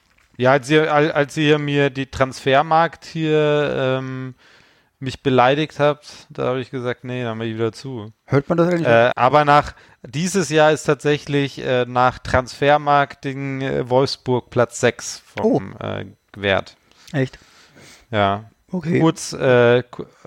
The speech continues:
Speaker 1: also vor Eintracht, vor der Eintracht. Also Eintracht ist Platz sieben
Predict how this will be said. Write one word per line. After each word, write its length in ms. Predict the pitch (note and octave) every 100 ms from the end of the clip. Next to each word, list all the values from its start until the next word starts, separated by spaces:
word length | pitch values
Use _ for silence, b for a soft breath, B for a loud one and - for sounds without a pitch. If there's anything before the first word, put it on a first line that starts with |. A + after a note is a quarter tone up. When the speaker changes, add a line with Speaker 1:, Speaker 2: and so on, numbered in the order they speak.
| G#2
Speaker 1:
also 260 | C3+ A2+ A2
vor 760 | - - - C3+ B2+ A#2+ A#2+ -
Eintracht, 640 | A2+ A2+ A2+ G#2 - - - _
vor 140 | A#2+
der 80 | A2+
Eintracht. 480 | G#2+ G2+ G2+ G2 -
Also 200 | A2 G2
Eintracht 500 | G2+ A2 G#2+ A2 -
ist 240 | A2+ - -
Platz 280 | A#2 - C3
sieben 340 | B2 G2